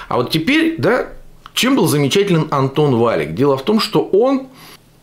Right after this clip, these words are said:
э, значит, осуществил и руководил всей операцией по расстрелу царской семьи в Екатеринбурге. То есть он её спланировал,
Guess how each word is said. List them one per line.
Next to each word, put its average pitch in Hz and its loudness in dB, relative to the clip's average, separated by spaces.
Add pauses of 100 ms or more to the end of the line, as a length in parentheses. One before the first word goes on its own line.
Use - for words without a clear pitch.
(120)
э, 143 2
значит, - -4
осуществил 180 0
и 170 0
руководил 185 2
всей 180 0
операцией 156 0
по 175 2
расстрелу 165 2
царской 143 0
семьи 123 0
в 85 -2
Екатеринбурге. 110 0
То 135 -2
есть 143 -2
он 156 2
её 143 2
спланировал, 156 2